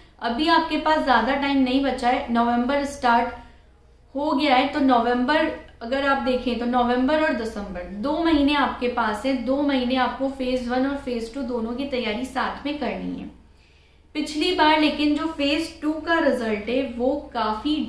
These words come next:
लेट आया था, अप्रॉक्सिमेट सिक्स मंथ्स बाद आया था, एट्थ जनवरी टू थाउजेंड ट्वेंटी को,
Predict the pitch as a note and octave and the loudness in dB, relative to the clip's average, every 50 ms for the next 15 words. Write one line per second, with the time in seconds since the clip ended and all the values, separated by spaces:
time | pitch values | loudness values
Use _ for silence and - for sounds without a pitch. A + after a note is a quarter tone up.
0 | - - - - - - G#3+ G#3+ A#3 C4 C#4+ C#4 C4+ B3+ G3+ F3 F3 F3 F#3 - | -8 -14 -20 -20 -14 -8 -6 -2 -2 0 0 0 0 0 0 0 -2 -4 -6 -8
1 | F#3 F#3 F#3 - G#3+ G#3+ - - C4 B3+ B3 B3+ - - D4 C#4+ D#4 D#4 D#4+ D#4 | -10 -10 -10 -10 -14 -12 -4 -2 0 0 0 -2 -4 -4 -2 -2 -2 -2 -4 -8
2 | - - - E4+ E4+ E4 - - D4+ D#4 D#4+ D#4 D4+ D4 - A#3 A#3+ A3+ - - | -12 -10 -6 -6 -6 -6 -8 -8 -4 -2 0 0 0 0 0 -2 0 0 0 0
3 | F3+ F3 - D#3 E3 F3 F#3+ F#3+ G3 - - - - - - - - - - - | -2 -4 -6 -8 -10 -10 -12 -12 -14 -14 -16 -20 -20 -20 -20 -20 -20 -20 -20 -20
4 | - - - - C4 C#4 D4+ E4 D#4+ - - F4+ C#4+ A#3 A#3 C4 B3 - A3+ A#3 | -20 -20 -12 -6 -2 0 0 0 0 -2 -2 -2 -2 2 4 4 4 4 4 4
5 | B3 C4 D4+ D#4 D#4 D#4+ D4+ C#4+ C4 A#3+ A#3+ A3 G3+ F#3+ G3+ G3 F#3+ G3 G3 F#3 | 2 2 2 2 -2 -2 -2 -2 -2 0 -2 -2 -2 -4 -6 -8 -8 -8 -8 -10
6 | F#3 F#3 F3+ F3+ - - - F#3 F#3 | -8 -8 -10 -12 -12 -14 -14 -14 -14